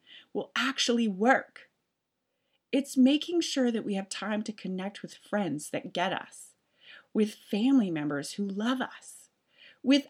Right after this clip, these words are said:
ourselves, so we continue to grow as a human, with nature, so we stay connected to the planet and what's real, with a personal creative practice so we experience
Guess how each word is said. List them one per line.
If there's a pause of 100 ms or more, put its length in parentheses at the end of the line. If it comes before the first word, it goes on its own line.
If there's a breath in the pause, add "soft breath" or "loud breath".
ourselves, (140)
so
we
continue
to
grow (180)
as
a
human, (760)
with
nature, (480)
so
we
stay
connected
to
the
planet
and
what's
real, (520)
with
a
personal
creative
practice
so
we
experience